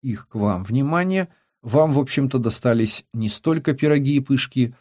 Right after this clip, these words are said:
сколько синяки и шишки, какие сами знаете. Шестое. В связи с этим попросите разрешения на исправление вашей прошлой жизнедеятельности волшебными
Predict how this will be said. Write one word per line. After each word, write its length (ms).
сколько 680
синяки 680
и 240
шишки, 560
какие 580
сами 340
знаете. 500
Шестое. 540
В 60
связи 240
с 100
этим 320
попросите 640
разрешения 680
на 140
исправление 680
вашей 340
прошлой 640
жизнедеятельности 1080
волшебными 1040